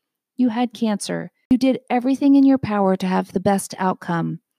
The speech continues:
This may mean you got surgery, chemotherapy, hormonal therapy, radiation. Or it may mean that you researched your options and made the best informed decision you could, but some aspect of treatment was not right for you.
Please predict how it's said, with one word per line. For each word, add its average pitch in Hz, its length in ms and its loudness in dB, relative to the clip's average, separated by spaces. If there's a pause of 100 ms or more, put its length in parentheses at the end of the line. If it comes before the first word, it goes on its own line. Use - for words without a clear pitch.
(200)
This 262 160 -2
may 277 240 4
mean 262 280 6
you 220 100 2
got 196 380 0
surgery, 240 760 0
chemotherapy, 226 800 -2
hormonal 214 420 -2
therapy, 214 380 -2
radiation. 190 800 -2 (340)
Or 320 380 4
it 277 140 0
may 285 260 4
mean 254 320 4
that 233 140 -2
you 226 160 0
researched 269 560 -2
your 226 100 0
options 185 720 -4 (240)
and 247 80 4
made 269 200 4
the 269 80 2
best 285 360 -2
informed 254 420 2
decision 226 480 2
you 220 120 2
could, 185 360 2 (220)
but 269 100 -4
some 339 320 0
aspect 285 460 2
of 254 100 -2
treatment - 380 0
was 262 180 0
not 262 320 2
right 208 260 0
for - 140 -6
you. 165 380 -2